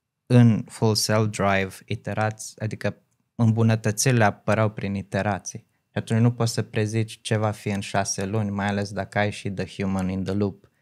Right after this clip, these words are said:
și mașina și A I învață și de la,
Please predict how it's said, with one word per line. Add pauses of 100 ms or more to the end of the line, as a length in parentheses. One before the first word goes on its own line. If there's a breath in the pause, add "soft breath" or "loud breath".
(260)
și
mașina
și
A
I
învață
și
de
la,